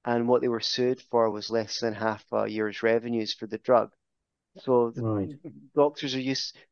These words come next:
Speaker 1: doctors in the States that are used to prescribing it, they're just used to prescribing it. So they're gonna keep on prescribing it until someone tells them. And even if someone tells them, they'll go, "Oh, I'm sure that's not true because, you know, I've,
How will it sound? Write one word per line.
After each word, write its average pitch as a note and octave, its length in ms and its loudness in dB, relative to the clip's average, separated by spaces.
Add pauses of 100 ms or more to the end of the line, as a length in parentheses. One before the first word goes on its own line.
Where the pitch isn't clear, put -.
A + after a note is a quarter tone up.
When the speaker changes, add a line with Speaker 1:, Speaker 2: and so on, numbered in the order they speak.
(200)
Speaker 1:
doctors C#3+ 360 6
in C3+ 80 -10
the C3+ 80 -6
States C3+ 300 2
that C3 100 0
are A#2+ 40 0
used A#2+ 300 -6
to - 60 -14
prescribing C3+ 720 2
it, A2+ 220 2 (500)
they're D3 100 -4
just D#3+ 220 -4
used E3+ 180 0
to - 80 -14
prescribing F3 480 2
it. - 140 0
So - 80 -6
they're A#2+ 80 -4
gonna B2 120 -2
keep C3+ 260 -8
on C#3 120 2
prescribing B2+ 600 0
it A2 160 2 (280)
until B2 260 0
someone A#2+ 300 0
tells D3 360 2
them. G2+ 180 0
And A#2 100 0
even C#3 220 0
if B2+ 80 -4
someone A#2 320 -2
tells C#3 320 2
them, A2+ 160 -2
they'll A2 80 -4
go, A2+ 200 -2 (300)
"Oh, C#3 140 6
I'm C3 100 4
sure C3 240 -2
that's - 300 0
not A2+ 220 -2
true A#2 360 -2
because, A2 420 -4
you A#2 80 -2
know, A2+ 140 2
I've, A2 180 0